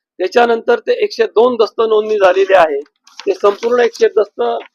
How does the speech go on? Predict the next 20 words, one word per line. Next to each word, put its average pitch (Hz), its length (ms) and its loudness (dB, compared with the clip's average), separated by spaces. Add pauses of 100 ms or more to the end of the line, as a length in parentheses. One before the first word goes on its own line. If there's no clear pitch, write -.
(220)
नोंदणी 208 360 -2
ती 233 360 -8
रद्द 202 300 0
झाली 214 280 4
पाहिजे, 202 420 0 (340)
अशी 185 240 0
आमची 214 500 0 (100)
मागणी 190 340 2
आहे. 180 320 2 (580)
आणि 214 240 -2 (460)
त्याच्यानं-, 233 520 2 (100)
त्याच्या 214 260 2
आधी 226 400 0 (400)
वळवी 220 360 2
नावाचे 214 600 2
एक 226 140 -2
अधिकारी 208 440 4
होते, 156 320 0 (1300)
कोपरखैरण्याला 226 840 0
जे 226 320 0